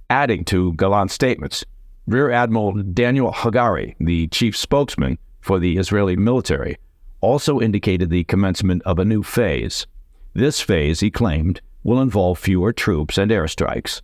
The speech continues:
marking a more restrained form of warfare, which is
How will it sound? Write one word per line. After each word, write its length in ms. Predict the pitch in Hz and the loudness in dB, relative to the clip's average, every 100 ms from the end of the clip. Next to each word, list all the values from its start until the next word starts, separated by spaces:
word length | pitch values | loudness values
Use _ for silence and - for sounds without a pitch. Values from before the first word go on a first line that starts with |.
| - - - | -18 -14 -2
marking 360 | 95 98 104 | 0 0 0
a 340 | 98 92 90 87 | 2 2 0 0
more 300 | 101 101 98 | 0 2 2
restrained 640 | 90 90 - 135 131 113 | 0 -2 0 0 2 0
form 320 | - 90 80 90 | -2 0 2 0
of 100 | 85 | 0
warfare, 640 | 110 110 - 65 - - - - | 0 0 0 -4 -4 -10 -18 -10
which 440 | - 87 82 - - | -2 -2 -2 -4 0
is 380 | 87 80 - | 0 0 -6